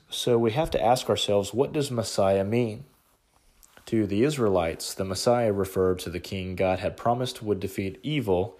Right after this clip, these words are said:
and bring goodness back into the world.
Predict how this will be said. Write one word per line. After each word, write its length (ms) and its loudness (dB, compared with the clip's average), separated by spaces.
and 200 -6
bring 320 2
goodness 360 0
back 300 2
into 180 -4
the 120 -4
world. 500 2